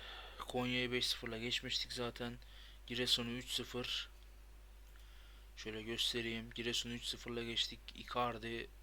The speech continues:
golünü attı. Penaltı kaçırdı. Sonrasında Nelson attı. Arias da kendi kalesine attı. Ee, Ümraniye'yi altı sıfırla geçtik.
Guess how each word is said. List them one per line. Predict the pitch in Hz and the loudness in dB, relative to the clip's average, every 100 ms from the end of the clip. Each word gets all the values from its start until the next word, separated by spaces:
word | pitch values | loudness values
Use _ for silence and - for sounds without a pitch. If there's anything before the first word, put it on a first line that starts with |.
| - - - - - | -14 -14 -14 -16 -4
golünü | 117 113 113 | -2 -2 0
attı. | 113 110 - 117 117 | -2 -2 -4 -4 -2
Penaltı | 117 117 113 - | -2 0 -2 -2
kaçırdı. | 113 - 110 107 | 0 0 -2 -4
Sonrasında | 104 110 113 - 113 113 113 - - - - - - | -4 -4 -2 -2 -2 -2 -4 -6 -12 -12 -14 -14 0
Nelson | 117 120 - 120 | 4 6 4 2
attı. | 117 - - 123 120 - | -2 -2 2 2 2 0
Arias | 117 120 117 107 117 | 0 2 2 2 0
da | |
kendi | - 113 117 | -2 -2 -2
kalesine | 113 110 104 - | -4 2 2 2
attı. | 113 104 - 113 113 - - - - - - - - - - | -2 -4 -6 -6 -6 -12 -14 -12 -12 -12 -12 -14 -16 -10 -4
Ee, | 110 107 107 104 | 0 2 2 2
Ümraniye'yi | 113 117 123 123 123 120 | 0 4 4 6 4 2
altı | 117 120 - | 2 0 0
sıfırla | - - 123 120 | 0 0 0 2
geçtik. | 120 - - 123 - - | 8 8 8 2 0 0